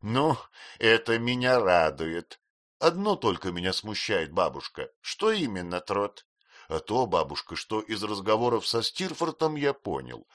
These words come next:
что в эту корпорацию Прокторов вообще трудно попасть,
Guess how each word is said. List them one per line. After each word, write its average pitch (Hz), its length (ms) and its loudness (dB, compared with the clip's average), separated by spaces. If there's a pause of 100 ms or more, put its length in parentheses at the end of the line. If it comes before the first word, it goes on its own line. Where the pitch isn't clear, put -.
(160)
что - 320 -4
в 110 80 0
эту 131 220 2
корпорацию 117 800 2
Прокторов 120 640 6
вообще 135 500 2
трудно 143 460 -2
попасть, - 640 0